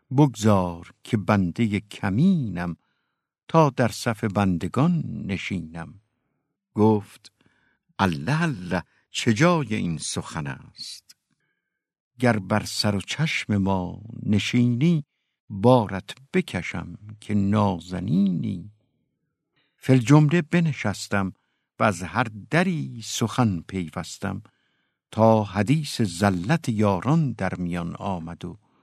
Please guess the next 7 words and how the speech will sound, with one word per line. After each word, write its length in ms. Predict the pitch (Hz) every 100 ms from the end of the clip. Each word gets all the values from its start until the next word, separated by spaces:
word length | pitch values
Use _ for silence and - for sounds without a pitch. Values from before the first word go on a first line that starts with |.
| _ -
گفتم: 640 | 123 107 - 104 95 95 - _ _ _ _ _ _ _
«چه 180 | - 120
جرم 520 | 110 156 151 120 110
دید 520 | 104 117 110 101 90 -
خداوند 920 | - 117 117 110 92 104 101 95 98
سابق 720 | - - 110 104 87 98 101
الانعام، 1040 | 98 85 110 98 - 101 98 95 90 85